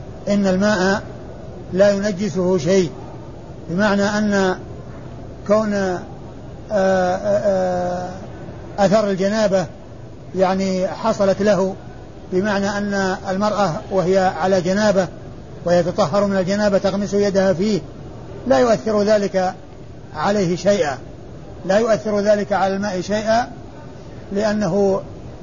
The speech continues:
لأن الماء لا ينجسه شيء. وهذه ال-، الجملة التي هي قوله: "إن الماء لا ينجسه شيء"،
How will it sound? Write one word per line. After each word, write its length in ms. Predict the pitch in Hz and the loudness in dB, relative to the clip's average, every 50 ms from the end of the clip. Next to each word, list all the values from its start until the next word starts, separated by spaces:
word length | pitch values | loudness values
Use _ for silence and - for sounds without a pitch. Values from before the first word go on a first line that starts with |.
| - - | -4 0
لأن 240 | 214 220 220 208 | 0 2 2 2
الماء 280 | 202 196 214 240 233 214 | 0 0 0 2 2 4
لا 140 | 214 247 247 | 4 4 2
ينجسه 580 | 240 226 220 190 170 202 - 196 196 185 185 | 2 0 0 0 0 -2 0 2 4 4 4
شيء. 240 | 165 165 196 185 151 120 - - - - - - - - 196 | 4 4 2 2 2 -2 -8 -14 -14 -14 -14 -14 -12 -4 0
وهذه 640 | 196 190 165 220 254 233 214 202 180 202 208 196 220 - - | 2 4 4 4 4 4 2 2 0 0 0 -2 -4 -6 -6
ال-، 320 | 214 185 185 185 190 240 220 | -4 -2 0 -2 -2 -2 -2
الجملة 480 | 190 170 180 240 220 214 202 202 185 156 - - - - - - - - - - - - - - - - 165 | -2 0 2 2 2 4 4 2 2 0 -4 -12 -16 -16 -16 -16 -16 -18 -18 -18 -18 -18 -16 -16 -14 -10 -10
التي 220 | 170 143 190 196 190 | -6 0 2 4 4
هي 40 | 196 | 4
قوله: 540 | 190 196 214 220 214 208 180 156 202 220 | 4 4 2 4 4 4 4 2 0 -2
"إن 120 | 202 190 190 | -2 -2 -2
الماء 320 | 185 190 202 214 196 185 | -2 0 0 0 0 2
لا 100 | 180 208 | 2 4
ينجسه 580 | 214 214 202 202 180 165 190 151 196 190 185 180 | 2 2 0 -2 -2 -2 -2 0 2 2 2 4
شيء"، 280 | 156 202 214 214 214 | 4 4 4 2 2